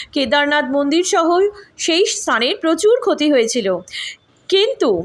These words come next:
এক বিশাল পাথর নেমে এসে মন্দিরটির কোনো রকম ক্ষতি হয়নি। মন্দিরটির পেছনে এসে পাথরটি থেমে গিয়েছিল এবং সেই পাথরের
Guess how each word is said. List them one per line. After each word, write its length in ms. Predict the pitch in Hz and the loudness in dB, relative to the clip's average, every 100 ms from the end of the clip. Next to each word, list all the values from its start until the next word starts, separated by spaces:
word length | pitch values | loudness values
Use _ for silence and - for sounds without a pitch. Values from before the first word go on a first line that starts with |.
| 180 - - _ - | -8 -18 -20 _ -6
এক 180 | 277 240 | -4 0
বিশাল 440 | 285 359 427 440 453 | 0 2 2 2 2
পাথর 480 | 320 262 359 330 226 359 - - | 0 0 0 2 2 -2 -8 -6
নেমে 320 | 240 294 349 453 | -2 0 0 0
এসে 320 | 302 262 277 269 440 - - 240 | 0 -2 -2 -2 -4 -12 -12 -2
মন্দিরটির 560 | 277 320 415 427 427 415 | 0 2 2 2 0 2
কোনো 220 | 302 311 | 0 2
রকম 300 | 320 320 339 392 | 0 0 -4 -2
ক্ষতি 320 | 349 320 392 | -4 0 0
হয়নি। 360 | 339 247 226 302 339 | 2 -2 -2 -2 -2
মন্দিরটির 480 | 254 262 339 339 339 302 | -2 0 -2 0 -2 -2
পেছনে 320 | 277 349 320 320 | -2 -2 -2 -2
এসে 240 | 311 381 571 - - - - 196 - _ - | -2 -2 -2 -6 -20 -20 -16 -16 -18 _ -2
পাথরটি 460 | 277 - 403 403 392 - | -2 0 -2 0 -4 -2
থেমে 240 | 294 339 240 | -2 -2 -2
গিয়েছিল 380 | 220 202 240 240 427 - - - | -2 -2 -2 -2 -4 -8 -8 -4
এবং 200 | 277 381 | -2 -2
সেই 200 | 427 427 | 0 0
পাথরের 540 | 403 269 240 370 440 | 2 -2 -2 0 2